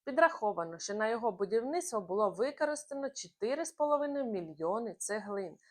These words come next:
Сьогодні на території замку розміщується музей,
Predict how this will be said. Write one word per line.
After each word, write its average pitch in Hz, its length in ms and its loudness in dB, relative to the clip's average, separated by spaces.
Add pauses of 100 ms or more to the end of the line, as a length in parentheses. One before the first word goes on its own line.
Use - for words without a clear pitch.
(180)
Сьогодні 233 500 2
на 185 120 -2
території 202 720 0
замку 240 460 0
розміщується 196 760 -4
музей, 208 560 -2